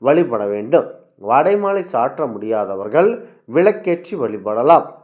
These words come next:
மறுநாள் நவமி என்று காலை மீண்டும் கோவிலுக்கு சென்று விநாயகர், பரமன் சிவபெருமான், அம்பாள், பைரவரை வணங்கி ஏழைகளுக்கு அன்னதானம் அளிக்க வேண்டும். இந்த வளர்பிறை அஷ்டமி தினத்தில்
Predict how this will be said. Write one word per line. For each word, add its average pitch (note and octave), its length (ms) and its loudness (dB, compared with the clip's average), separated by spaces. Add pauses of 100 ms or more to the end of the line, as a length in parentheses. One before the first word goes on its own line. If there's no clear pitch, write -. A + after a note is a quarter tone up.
(220)
மறுநாள் F#3 560 4
நவமி D3 420 -2
என்று G#2+ 160 -6 (140)
காலை C3 260 2 (100)
மீண்டும் C#3+ 380 -6
கோவிலுக்கு B2+ 440 -6 (100)
சென்று G#2 340 -2 (520)
விநாயகர், C3+ 640 0
பரமன் C#3 360 -2
சிவபெருமான், B2+ 720 -6 (100)
அம்பாள், B2 500 -2
பைரவரை B2+ 500 -4
வணங்கி G2 420 -6 (680)
ஏழைகளுக்கு D3+ 640 4
அன்னதானம் C#3 540 0
அளிக்க G#2 420 -6
வேண்டும். C3+ 340 -2 (400)
இந்த D3 180 -4 (200)
வளர்பிறை F3 540 2
அஷ்டமி C3+ 420 -8
தினத்தில் G2 440 -2